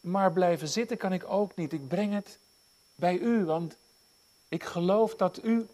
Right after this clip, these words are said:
God bent. Ik kan er niet helemaal in komen, maar ik kan wel bij u komen." En dan legt Elia die jongen op bed. Proberen we daar dan een voorstelling van te maken.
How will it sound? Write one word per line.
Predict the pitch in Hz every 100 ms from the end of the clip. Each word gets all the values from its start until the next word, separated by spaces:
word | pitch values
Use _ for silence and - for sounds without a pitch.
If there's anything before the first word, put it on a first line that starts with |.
| _
God | - 277 277 - -
bent. | - 170 165 98 - - _ _ _ _ _ _ _ _
Ik | 175
kan | 214
er | 220
niet | 226
helemaal | 208 202 190
in | - 240 277
komen, | - 214 214 220 220
maar | 208
ik | -
kan | 214
wel | 220 226 226 - _ _ -
bij | - 226 240 185
u | 185
komen." | 131 147 113 90 76 67 - _ _ _ _ _ _ _ _ _ _ _ _ _ _ _ _ _ _ _ _ _ _ _ _ _ _ _ _ _ _ _
En | -
dan | 139
legt | 180 -
Elia | 165 190 170
die | 143
jongen | 143 160 151 - - - - _ _ _ _ _ _ _ _ _ _ _
op | - 135
bed. | 180 127 - - - - -
Proberen | 135 131 139
we | 123
daar | 127
dan | 123 120
een |
voorstelling | 110 160 165 165 135 120
van | 110
te | 92
maken. | 95 76 69 - -